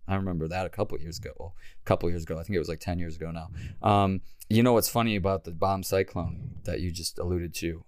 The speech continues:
Um, it was, I believe it was called Winter Storm Elliott. Um, and the fact that Deshaun Elliott was out of this game, uh, I don't know. I think that only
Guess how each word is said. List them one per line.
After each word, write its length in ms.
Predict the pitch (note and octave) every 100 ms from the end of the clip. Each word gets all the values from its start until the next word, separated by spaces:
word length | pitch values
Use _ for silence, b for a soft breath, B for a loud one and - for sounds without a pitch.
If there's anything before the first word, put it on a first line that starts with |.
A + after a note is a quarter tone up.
| -
Um, 260 | E2 E2
it 60 | D#2+
was, 240 | F2 F2 - b b b -
I 60 | -
believe 260 | F#2 A2 G2+
it 40 |
was 120 | F2
called 260 | - F#2 F2
Winter 220 | G2 F#2
Storm 320 | - G2+ G2+
Elliott. 480 | D2 G2+ F2+ F2 - - - - - -
Um, 480 | F2+ F2 F2 E2 E2 - - -
and 120 | F#2
the 40 |
fact 280 | E2 F#2+ F2+
that 140 | F2+ E2
Deshaun 400 | - A2 G#2+ F2+
Elliott 500 | G#2 B2+ E2+ - - -
was 140 | F2+
out 200 | F2 C3
of 80 | C#3+
this 140 | F2+ -
game, 380 | F2+ E2+ E2+ D2+ -
uh, 160 | F2 -
I 120 | G2
don't 140 | F#2+
know. 260 | G#2 G#2+ F#2 -
I 100 | F#2+
think 160 | A#2+
that 160 | G#2 F#2+
only 280 | G2+ F#2 F#2